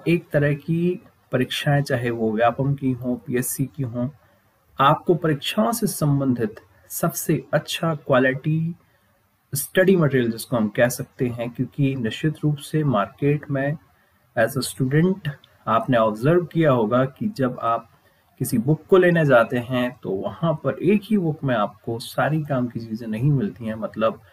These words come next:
घर आके जब आप बैठते हैं तो आपको लगता है कि इसमें ये नहीं है, ये topic नहीं है, इस तरह से आपको लगता है कि अब दूसरी book लेनी पड़ेगी या कुछ और लेना पड़ेगा।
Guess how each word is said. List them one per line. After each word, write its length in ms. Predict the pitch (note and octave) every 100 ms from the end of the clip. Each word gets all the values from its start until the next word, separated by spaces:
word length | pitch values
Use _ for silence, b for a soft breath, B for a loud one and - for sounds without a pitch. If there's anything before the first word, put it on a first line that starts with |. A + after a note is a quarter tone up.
| b b b _
घर 200 | C#3+ D3+
आके 240 | C#3 - A#2
जब 180 | A2
आप 180 | G2+ G2+
बैठते 340 | G#2+ A2 - F2
हैं 80 |
तो 80 | A2+
आपको 280 | C#3 - B2
लगता 360 | G#2+ - - A#2+
है 120 | A#2+
कि 120 | A2
इसमें 260 | G2+ G#2+ G2+
ये 260 | A#2 C#3+
नहीं 300 | D#3 C3+ C3+
है, 320 | B2+ B2+ C#3 - b b b b _
ये 120 | C3+ D#3
topic 380 | E3 D3 C#3+
नहीं 280 | B2+ A#2+ B2
है, 240 | A#2+ B2 - b b b _ -
इस 180 | E3+ -
तरह 200 | F#3 F3+
से 340 | - F#3+ F#3+
आपको 260 | C3+ B2 B2
लगता 280 | A2+ G#2+ B2
है 100 | A#2
कि 140 | -
अब 140 | G2+ G2
दूसरी 340 | B2+ D3 C#3+
book 200 | C#3 B2+
लेनी 220 | B2+ C3
पड़ेगी 580 | B2 A#2+ A#2+ B2 B2 B2+
या 60 | -
कुछ 260 | G2+ - -
और 140 | C3
लेना 280 | C3 B2+ B2
पड़ेगा। 460 | A2+ A#2+ A#2 -